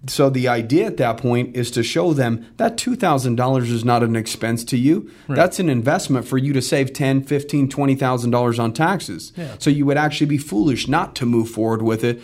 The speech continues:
Speaker 1: because of how much money you could save. The very thing that you wanna save is holding you back from taking that next step.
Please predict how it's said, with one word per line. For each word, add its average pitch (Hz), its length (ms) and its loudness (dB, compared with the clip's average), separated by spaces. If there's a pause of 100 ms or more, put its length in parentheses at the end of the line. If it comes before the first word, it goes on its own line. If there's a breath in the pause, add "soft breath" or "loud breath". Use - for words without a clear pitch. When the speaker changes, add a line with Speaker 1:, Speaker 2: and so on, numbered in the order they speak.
(160 loud breath)
Speaker 1:
because 131 240 4
of 113 80 -2
how 123 160 2
much 117 200 -2
money 117 200 2
you 110 160 -2
could 101 140 -2
save. 120 400 0 (260 loud breath)
The 120 80 0
very 175 280 2
thing 170 220 0
that 135 100 0
you 127 160 0
wanna 123 260 0
save 156 340 0
is 117 100 -4
holding 131 320 0
you 117 120 0
back 127 260 0
from 123 140 -4
taking 113 400 0
that 110 180 -2
next 110 280 0
step. - 380 -2